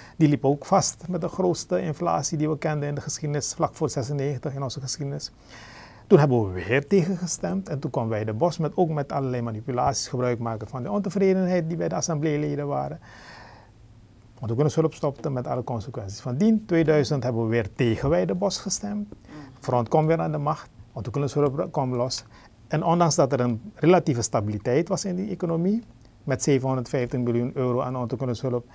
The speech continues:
Speaker 1: en ook nog die hoge olie- en goudprijzen, eh, hebben we gezien dat het volk zei, Ja, de economie groeit,
Speaker 2: Maar
Speaker 1: per toeval,
Speaker 2: Mhm.
Speaker 1: maar de jongeren, daar is geen perspectief voor gecreëerd.
Speaker 2: Ja.
Speaker 1: Er is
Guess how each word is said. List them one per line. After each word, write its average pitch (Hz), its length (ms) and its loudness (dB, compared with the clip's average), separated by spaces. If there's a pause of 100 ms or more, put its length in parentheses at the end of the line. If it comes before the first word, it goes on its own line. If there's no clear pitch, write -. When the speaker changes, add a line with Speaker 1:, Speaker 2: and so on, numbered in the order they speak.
(240)
Speaker 1:
en 160 200 -2
ook 165 120 2
nog 151 180 0
die 135 120 0
hoge 135 400 2 (420)
olie- 135 380 4
en 123 440 -4
goudprijzen, 170 760 4 (520)
eh, 123 380 2
hebben 190 320 4
we - 60 -4
gezien 156 160 0
dat 156 100 6
het 160 120 0
volk 123 260 2
zei, 143 180 2
Ja, 143 160 2 (600)
de 147 240 0
economie 151 420 4
groeit, 123 380 2 (1500)
Speaker 2:
Maar 165 240 -14
Speaker 1:
per 156 160 8
toeval, 165 460 6 (140)
Speaker 2:
Mhm. 208 140 -6 (280)
Speaker 1:
maar 170 240 6
de 165 120 8
jongeren, 180 540 6 (640)
daar 180 300 8
is 170 200 0
geen 143 180 0
perspectief - 520 -2
voor 165 280 -4
gecreëerd. 131 600 -2
Speaker 2:
Ja. 165 60 -4
Speaker 1:
Er 147 60 -2
is - 180 -12